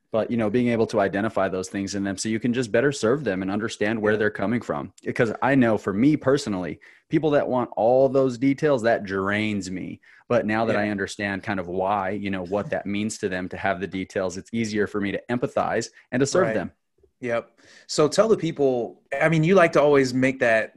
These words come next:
Speaker 2: that, uh, analogy, uh, square, pe-, or round, round peg into a square hole.
Speaker 1: Right.
Speaker 2: Where do you see some of that going on in the Enneagram, uh, sorry, in the sales world versus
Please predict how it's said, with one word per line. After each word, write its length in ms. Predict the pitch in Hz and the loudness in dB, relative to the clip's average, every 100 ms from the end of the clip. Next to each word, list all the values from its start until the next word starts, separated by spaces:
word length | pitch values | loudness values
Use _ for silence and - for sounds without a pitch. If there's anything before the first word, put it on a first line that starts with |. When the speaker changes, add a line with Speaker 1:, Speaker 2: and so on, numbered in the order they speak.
| 110 127 | -14 -4
Speaker 2:
that, 260 | 117 107 | -2 0
uh, 220 | 110 110 107 | 0 0 -2
analogy, 640 | 120 117 117 110 110 107 | -2 0 0 -2 -6 -4
uh, 180 | 101 98 | -4 -4
square, 420 | - - 131 123 | -6 -2 2 2
pe-, 280 | 120 - 120 | 0 -10 -6
or 180 | 107 101 | -6 -8
round, 600 | 104 127 131 127 123 107 - | -4 0 2 0 -4 -10 -10
round 360 | 127 131 127 123 | -4 -2 -2 -2
peg 180 | 127 | -2
into 280 | 123 123 120 | -4 -6 -8
a 40 | 113 | -8
square 320 | - 120 113 | -6 -4 -2
hole. 420 | 117 120 123 123 _ _ | -2 -2 -2 -6 _ _
Speaker 1:
Right. 280 | 110 98 92 - - | -4 -2 -2 -6 -8
Speaker 2:
Where 80 | 190 | -6
do 80 | |
you 80 | 190 | -6
see 180 | - 160 | -6 -6
some 180 | - 139 | -4 -2
of 40 | |
that 220 | 127 117 113 | 0 0 -2
going 260 | 123 123 | -4 -4
on 220 | 117 117 | -4 -4
in 80 | 113 | -4
the 80 | 110 | -6
Enneagram, 840 | 104 117 113 107 110 110 107 104 - 120 | -6 -6 -6 -4 -6 -4 -6 -10 -12 -10
uh, 140 | 110 - | -10 -10
sorry, 340 | - 131 117 117 | -4 0 0 -2
in 80 | |
the 80 | 120 | -6
sales 380 | 117 135 135 113 | -4 0 0 0
world 360 | 110 107 107 101 _ _ _ _ | -4 -4 -6 -10 _ _ _ _
versus 720 | 123 123 - 117 110 104 - | -4 -4 -2 -6 -6 -10 -14